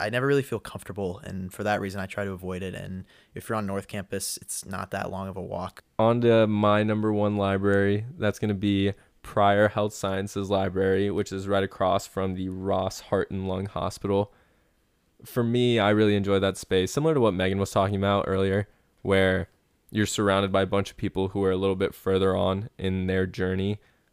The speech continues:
Speaker 2: uh, in the similar career path. I really enjoy it because a bunch of med students study there, and I don't know, it feels good seeing them grinding through Anki flashcards, and here I am to the side studying biochem. I like that environment a lot.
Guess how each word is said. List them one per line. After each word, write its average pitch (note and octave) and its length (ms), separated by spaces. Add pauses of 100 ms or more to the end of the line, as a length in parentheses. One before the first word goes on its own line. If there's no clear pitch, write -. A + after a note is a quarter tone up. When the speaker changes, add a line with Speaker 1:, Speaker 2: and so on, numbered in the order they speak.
Speaker 2:
uh, F2+ 340
in F#2+ 200
the F#2 220
similar G2 400
career F#2+ 300
path. G2 320 (260)
I G#2 80
really A2 200
enjoy G2 240
it F#2+ 80
because F#2+ 240
a F2 40
bunch F#2 220
of F#2 60
med F#2 180
students F#2+ 320
study F#2+ 240
there, F#2+ 280 (380)
and F#2 460 (160)
I G2+ 80
don't G#2 100
know, F#2+ 200
it F2+ 80
feels G2 500 (240)
good F#2+ 380 (160)
seeing F#2+ 340
them F#2 160
grinding F#2 460
through F#2+ 260
Anki F#2 340
flashcards, F#2 720
and F#2 140
here F#2+ 140
I F#2 60
am F#2 120
to F#2 80
the F#2 60
side F#2 340
studying F#2 280
biochem. F#2 580 (120)
I G#2+ 140
like G#2+ 180
that G#2 160
environment F#2+ 460
a F#2+ 40
lot. F#2 360